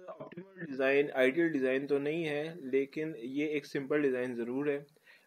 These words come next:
और वक्त के साथ साथ जिस तरह industry grow हुई या होती है, डेड एंड नेटवर्क जो है, वो ऑक्टोपस नेटवर्क में चेंज हो जाता है। ऑक्टोपस नेटवर्क, अ, जिस तरह आप इस, ये डायग्राम देख सकते हैं, ये एक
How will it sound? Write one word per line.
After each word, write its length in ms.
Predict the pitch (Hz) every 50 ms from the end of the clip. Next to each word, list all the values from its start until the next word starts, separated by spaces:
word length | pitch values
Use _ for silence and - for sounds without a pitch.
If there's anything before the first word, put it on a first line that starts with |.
| _ _ -
और 340 | 143 139 139 139 139 143 143
वक्त 380 | 143 143 139 139 156 170 160 -
के 100 | 185 165
साथ 200 | - 165 165 160
साथ 240 | 160 - 165 165
जिस 260 | 156 151 151 147 - -
तरह 160 | 165 165 170
industry 460 | 165 143 131 135 123 - - 170 165
grow 300 | 147 139 139 151 151 147
हुई 380 | 143 135 135 139 143 147 143 - -
या 160 | 127 135 135
होती 360 | 131 131 120 117 - 160 160 156
है, 360 | 143 131 131 139 - _ _ _ _ _ _ _ _ _ _ _ _ _ _ _ _ - - 143
डेड 240 | 135 143 151 156
एंड 160 | 151 156 151 147
नेटवर्क 320 | 143 123 143 147 143 143
जो 140 | 143 147 143
है, 120 | 139 143
वो 160 | 143 143 147
ऑक्टोपस 640 | 151 147 139 131 131 - 165 160 160 175 165 - -
नेटवर्क 300 | 139 117 113 - 127 123 131
में 240 | 139 143 160 170
चेंज 260 | 160 139 131 127 123 123
हो 60 | 110
जाता 240 | 104 87 - - 95
है। 80 | 101
ऑक्टोपस 400 | 135 - - - 165 160 180 175 -
नेटवर्क, 420 | 170 151 139 - 156 160 156 - - _ _ _ _ _ _ _ _ _ _ _ _ _ _ _ _ _ _ - - _ _ _ _ _ _ _ _ _ _ _ _ - _ _ _ _
अ, 380 | 120 117 117 117 110 107 107 107 - _ _ _ -
जिस 180 | 131 135 - -
तरह 180 | 139 135 135
आप 120 | 131 127 135
इस, 180 | 131 - -
ये 240 | 127 117 127 135 131
डायग्राम 580 | 117 113 113 120 123 135 139 135 139 135 131 120
देख 200 | - - - 135
सकते 240 | - 127 - - 131
हैं, 100 | 127 127
ये 160 | 127 135 135
एक 140 | 135 131 -